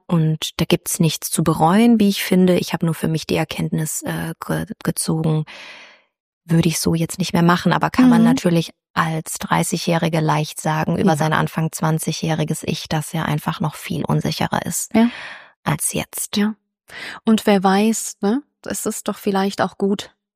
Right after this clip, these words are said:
Speaker 2: äh, oder es ist immer gut, Erfahrungen, die man gemacht hat. Mm, das wird auch dazu geführt haben, dass du jetzt die Person bist, die du bist.
Speaker 1: Ja.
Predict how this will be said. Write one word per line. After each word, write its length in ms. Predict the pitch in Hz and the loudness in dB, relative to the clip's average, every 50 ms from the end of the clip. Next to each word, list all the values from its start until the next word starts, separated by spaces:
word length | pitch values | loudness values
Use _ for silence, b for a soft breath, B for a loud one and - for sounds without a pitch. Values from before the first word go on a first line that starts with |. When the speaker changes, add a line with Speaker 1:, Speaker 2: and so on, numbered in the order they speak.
| _ _ _ _ _ _ _ _ | _ _ _ _ _ _ _ _
Speaker 2:
äh, 60 | 202 180 | -2 -2
oder 180 | 160 - 185 | 0 0 0
es 100 | 170 - | 0 0
ist 140 | 226 - - | -2 -4 -2
immer 260 | - 233 247 254 214 | 0 2 4 4 2
gut, 400 | 180 180 170 170 - - - _ _ _ _ _ _ _ _ | 2 2 0 0 -2 -6 -12 _ _ _ _ _ _ _ _
Erfahrungen, 520 | - 180 165 - 185 175 165 170 170 165 160 | -4 -4 -2 0 0 0 0 0 0 0 0
die 100 | 175 165 | 0 0
man 200 | 165 165 165 165 | 2 0 0 0
gemacht 400 | - 165 165 165 - - - - | 0 0 0 -2 -2 -6 -4 -2
hat. 180 | 202 - - B B B B B B B B B B B B _ _ | -2 -2 -4 B B B B B B B B B B B B _ _
Mm, 500 | 190 180 175 175 175 175 175 175 180 185 180 - _ _ _ | 2 2 4 4 4 4 2 2 0 -2 -4 -8 _ _ _
das 220 | - 196 180 - - | -2 -2 -2 2 2
wird 180 | 202 202 - | 0 2 2
auch 80 | 202 190 | 0 2
dazu 300 | - 196 - - - 202 | 2 0 0 2 2 2
geführt 520 | 196 185 - - - 214 220 226 - - | 2 2 0 -2 0 2 2 2 0 0
haben, 460 | 214 208 202 202 208 208 208 214 202 - _ _ _ _ _ _ _ _ - | 0 0 0 2 2 2 2 2 0 -2 _ _ _ _ _ _ _ _ -4
dass 180 | 196 185 - | -4 -4 -2
du 140 | - 220 208 | -2 0 0
jetzt 260 | 208 202 202 - - | 0 0 -2 -2 -4
die 80 | - 196 | -4 -4
Person 400 | - 208 208 196 202 202 202 196 | 0 0 2 2 4 4 4 4
bist, 240 | 220 220 - - - | 2 0 -2 0 0
die 80 | 202 | 0
du 80 | 196 196 | 2 2
bist. 320 | - 226 - - - - - _ _ _ _ _ _ _ _ - | 2 0 -2 -2 -8 -16 -18 _ _ _ _ _ _ _ _ -4
Speaker 1:
Ja. 220 | 185 175 165 165 | -2 -2 -2 -2